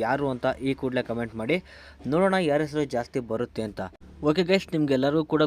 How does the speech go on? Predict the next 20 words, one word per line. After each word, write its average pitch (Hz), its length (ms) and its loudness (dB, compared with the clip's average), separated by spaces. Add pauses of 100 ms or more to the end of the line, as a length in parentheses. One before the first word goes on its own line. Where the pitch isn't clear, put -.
ಗೊತ್ತಿರ್ಬೋದು, 123 540 0 (440)
ನಿನ್ನೆ 160 280 2 (100)
ಒಂದು 156 160 4 (100)
Bigg 113 200 0
Boss 156 200 2
ಅವರು 139 140 2 (180)
ಈ - 20 4 (140)
ವಾರದ 156 360 2 (440)
ಒಂದು 131 140 0 (120)
ಟಾಸ್ಕ್‌ಗಳು 131 420 2
ಏನಿದ್ದಾವೆ, 117 440 2
ಆ - 20 -6 (100)
ಒಂದು 139 180 -4
ಟಾಸ್ಕ್‌ಗಳನ್ನ 160 420 2
ಶುರು 143 220 0
ಮಾಡೋಕ್ಕೂ 143 340 0
ಮೊದಲು 120 240 2 (680)
ಆ - 20 2 (200)
ಕ್ಯಾಪ್ಟನ್ 185 400 4
ಬೇಕಾಗಿರುತ್ತೆ. 151 460 2